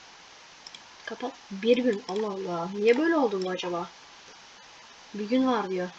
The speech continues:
Evet, dünya on beş puanıyla efsaneler satışta. Kim satışta? Bakıyoruz. Ronaldo Nazario. <laughs> Evet. İster, isterdim de yok yani.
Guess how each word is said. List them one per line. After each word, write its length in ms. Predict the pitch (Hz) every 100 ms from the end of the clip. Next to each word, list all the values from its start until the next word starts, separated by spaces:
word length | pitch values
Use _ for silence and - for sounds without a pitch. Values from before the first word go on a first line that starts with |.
| -
Evet, 120 | 175 -
dünya 220 | 190 190
on 140 | 196 190
beş 160 | 180
puanıyla 340 | 180 196 233 185
efsaneler 520 | - 196 190 185 190
satışta. 360 | - - - 208 - - - - - -
Kim 200 | - 247
satışta? 480 | - 202 196 247 320 - - - - - - - - - - - - - - - - - - - - - - - - - - - - - -
Bakıyoruz. 800 | 196 196 240 233 262 302 214 226
Ronaldo 720 | 262 262 262 254 254 254 254
Nazario. 1120 | 254 233 254 254 240 233 220 202 190 180 208
<laughs> 60 | - 214 190 208 - - - - - - -
Evet. 480 | 202 208 190 - - - - - - - - - - - - - - - - - - 214
İster, 340 | 202 - 254 - - - - - - - -
isterdim 540 | 196 - 220 233 269
de 40 | 233
yok 340 | 208 226 -
yani. 220 | 196 185